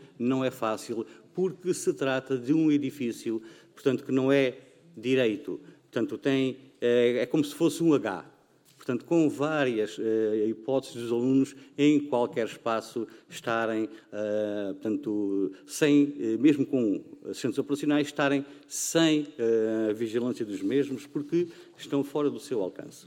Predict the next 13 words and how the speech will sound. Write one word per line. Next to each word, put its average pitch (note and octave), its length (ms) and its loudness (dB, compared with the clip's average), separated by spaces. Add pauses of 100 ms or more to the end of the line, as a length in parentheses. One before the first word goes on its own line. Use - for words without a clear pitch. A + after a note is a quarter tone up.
(800)
De - 60 -20
qualquer D3 240 4
das C3 140 2
formas, A#2 480 -4 (920)
após F3 320 2
o F3 60 -4
sucedido, B2+ 500 0 (300)
o A#2 80 -4
sucedido, G#2 580 -2 (380)
o D#3+ 160 2
aluno A2 480 6 (320)
agredido, A2 560 0 (380)
eh, A2+ 680 0